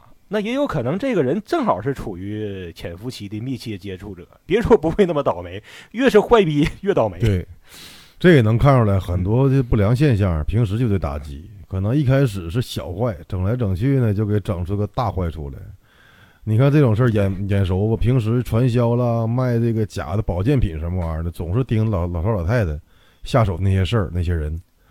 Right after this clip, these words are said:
Speaker 1: <laughs> 是，
Speaker 2: 是。
Speaker 1: 这太眼熟了。
Speaker 2: <clears throat>
Speaker 1: 其实还有那些兜售不良金融产品的，<laughs> 就想起来几年前不有个港片儿吗？《夺命金》，我不知道你看过。
Speaker 2: 嗯，看过。
Speaker 1: 里边儿那什么金融公司专门找老年人下手，故意坑老太太钱，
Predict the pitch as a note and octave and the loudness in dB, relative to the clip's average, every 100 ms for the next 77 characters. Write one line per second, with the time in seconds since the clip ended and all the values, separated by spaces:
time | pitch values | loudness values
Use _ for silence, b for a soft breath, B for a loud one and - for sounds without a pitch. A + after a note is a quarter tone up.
0 | B - - E3 - - - - - - | B -6 -4 -4 -8 -14 -16 -18 -18 -20
1 | - _ - A2+ A#2+ G2+ C#2+ G#2+ G2+ G2 | -20 _ -12 -6 -2 -2 -4 -8 -10 -12
2 | G#2+ - C3+ - G#2+ E2+ E2 G2+ D2+ - | -12 -10 -4 -2 -2 -4 -10 -12 -16 -20
3 | _ - B2+ C#3 D3 C3 B2 B2+ C#3 - | _ -8 -4 -2 0 -2 -4 -4 -4 -6
4 | A#2 B2+ A2+ C#3 A2 A#2+ A#2+ B2 C3 A2 | -8 -8 -6 -6 -6 -6 -8 -8 -8 -8
5 | B2 B2+ - D#2+ - _ A2 G#2+ F3 C3 | -8 -8 -12 -18 -20 _ -14 -8 -6 -6
6 | - D3+ B2+ D#3 C3 C3 - A2+ D3+ A#2+ | -6 -6 -4 -4 -4 -6 -6 -6 -6 -6
7 | A#2+ C3+ A2+ C3 C#3+ G#2 G2+ A2+ F#2 G2 | -6 -6 -4 -4 -4 -6 -4 -6 -6 -8
8 | G2 C#3 F3 C#3 A2+ A#2 G2+ A2 F2 - | -4 -2 -2 -4 -4 -6 -4 -6 -6 -2
9 | B2 G#2+ C3 B2 G2+ G2 B B - G#2 | -2 0 0 0 -4 -6 B B -12 -8
10 | G#2 B2 C3+ C#3 G#2+ A2 A#2+ C3 B2 A#2+ | -4 -2 -2 -4 -6 -8 -8 -6 -8 -8
11 | B2 A2+ G2+ G#2+ D#3 D3 D3+ D#3 A#2 B2+ | -10 -10 -8 -4 -2 -2 -2 -2 -2 0
12 | G#2 G#2 A2+ G#2 A#2+ A2+ G2 E2+ G#2+ C#3 | -2 -4 -8 -8 -8 -8 -10 -16 -10 -6
13 | D#3+ C3 C#3+ A2+ G2 A#2 F#2 F2+ | -6 -6 -6 -8 -8 -10 -10 -14